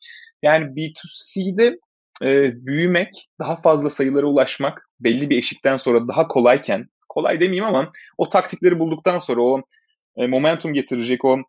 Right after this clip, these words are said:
alanları bulduktan sonra büyümek belki biraz daha kolay diyebilecekken B two B'de bence o ilk satışları yapmak daha kolay. Yani kolay demeyeyim, hiçbir şey, hiçbirisi kolay değil. Kolay dedikten sonra da pişman oluyorum kolay dediğime.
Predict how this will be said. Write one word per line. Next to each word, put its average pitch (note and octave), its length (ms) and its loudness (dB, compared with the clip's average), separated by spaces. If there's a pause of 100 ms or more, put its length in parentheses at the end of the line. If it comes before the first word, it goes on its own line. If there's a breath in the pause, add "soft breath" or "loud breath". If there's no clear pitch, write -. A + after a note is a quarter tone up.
(140)
alanları C3+ 500 0
bulduktan C3+ 420 -2
sonra D3+ 220 -4
büyümek E3 360 -6
belki F#3 320 2
biraz C3+ 300 6
daha C#3 260 4
kolay C#3 340 2
diyebilecekken C#3+ 680 -8 (240)
B C3 100 -4
two F3+ 220 -8
B'de G3 320 2 (520)
bence E3 420 6
o D#3 140 6
ilk F3 80 -2
satışları D#3+ 420 0
yapmak C3+ 320 2
daha A2 160 4
kolay. A2+ 260 -4 (520)
Yani A2+ 200 -4
kolay F3+ 300 2
demeyeyim, D#3 220 0
hiçbir - 180 -14
şey, E3 140 -2
hiçbirisi D#3 320 -8
kolay A2+ 260 0
değil. G#2+ 120 -4
Kolay C3 300 2
dedikten B2+ 340 -4
sonra B2 240 0
da A#2 60 -2
pişman D3 300 -2
oluyorum A#2 260 -2
kolay A2 300 -2
dediğime. A2 360 -6